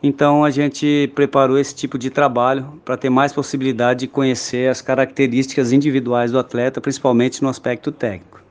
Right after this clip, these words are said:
O atleta passando por esses, por essas duas fases de avaliação, nós teremos uma terceira que será no domingo, que será o jogo formal, o onze contra onze. Jogo este que nos dará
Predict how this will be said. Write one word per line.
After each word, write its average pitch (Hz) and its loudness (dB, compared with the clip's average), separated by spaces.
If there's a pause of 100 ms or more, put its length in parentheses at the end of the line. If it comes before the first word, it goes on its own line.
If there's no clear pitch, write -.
(120)
O 151 4
atleta 175 2
passando 160 2
por 139 -2
esses, 135 -6 (120)
por 143 2
essas 135 -2
duas 160 0
fases 135 2
de 123 -2
avaliação, 123 0
nós 123 -4
teremos 131 0
uma 143 4
terceira 151 0
que 160 -6
será 131 -2
no 131 2
domingo, 139 4
que - -12
será 143 2
o 147 4
jogo 143 0
formal, 117 0 (340)
o 110 0
onze 131 4
contra 139 0
onze. 110 -4 (600)
Jogo 165 4
este 170 4
que - -4
nos 151 2
dará 143 2